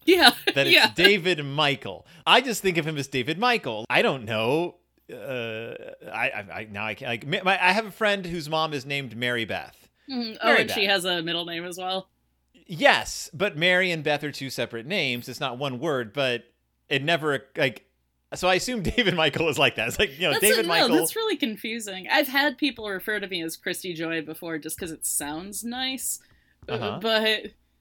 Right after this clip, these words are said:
Speaker 1: yeah, it's definitely a distinct middle <laughs> name in my
Speaker 2: Yeah.
Speaker 1: case.
Speaker 2: And then,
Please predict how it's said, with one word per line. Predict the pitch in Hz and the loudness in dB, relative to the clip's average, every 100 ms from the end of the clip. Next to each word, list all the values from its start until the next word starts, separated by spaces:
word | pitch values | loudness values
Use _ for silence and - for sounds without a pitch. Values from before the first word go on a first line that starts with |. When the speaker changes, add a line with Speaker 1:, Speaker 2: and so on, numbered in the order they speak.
| _ _ - | _ _ 0
Speaker 1:
yeah, | 311 208 | 4 6
it's | 220 226 214 | 6 4 2
definitely | 262 285 277 226 214 | 2 2 0 2 2
a | 196 | 2
distinct | 185 190 247 220 - | 0 -2 0 -2 -6
middle | 208 208 190 | -6 -4 4
<laughs> | 196 - - | 8 8 8
name | 277 185 | 6 6
in | 202 - | 0 2
my | 233 170 | 2 2
Speaker 2:
Yeah. | 156 214 107 143 | 2 2 2 0
Speaker 1:
case. | 285 - - - | -4 -4 -6 0
Speaker 2:
And | 156 | 0
then, | 180 175 | 2 0